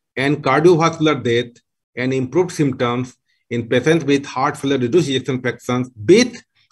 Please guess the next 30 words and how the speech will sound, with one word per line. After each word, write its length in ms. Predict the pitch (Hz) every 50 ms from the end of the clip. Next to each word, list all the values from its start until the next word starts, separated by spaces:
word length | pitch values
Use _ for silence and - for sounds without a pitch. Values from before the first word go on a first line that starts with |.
| _
or 240 | - 120 135 156 175
without 460 | 143 104 127 117 107 113 113 113 104
diabetes. 380 | 101 104 104 101 101 117 110 - _ -
It 140 | 127 -
is 140 | 151 127 113
very 240 | 143 214 214 208 208
important 480 | 196 175 - 160 156 147 156 147 127 123
line. 400 | 127 127 127 127 127 127 - _ _ _ _ _ _ _ _ _ - - _ _ _ _
Uh, 100 | - 113
everything 480 | 123 135 143 147 151 170 170 - 170 147
has 180 | 143 139 135 131
been 100 | 131 123
summarized 400 | - 135 123 127 139 147 135 120
here, 240 | 127 120 120 120
that 240 | 117 110 120 117 104
the 80 | 123 117
relative 500 | 113 123 131 160 175 170 170 202 175 151
and 160 | 165 156 143
the 60 | 139
absolute 320 | 131 127 - 156 160 160 123
risk 240 | 123 151 147 -
reductions 480 | - 123 120 135 127 - - 143 135 123
in 140 | 127 120 107
death 260 | 117 135 147 143 - - _ _ _ _ _ _ _ _ _
and 200 | - 127 135 135
hospitalization 800 | 123 143 151 151 - 175 202 196 180 165 165 160 - 185 175 165
were 280 | 139 143 143 143 135 139
substantially 600 | - 151 147 - - 170 170 165 175 175 180 180 180
clinically 420 | - 147 156 156 156 190 185 185
important 640 | 180 156 - - 135 127 131 - 135 127 131 131 -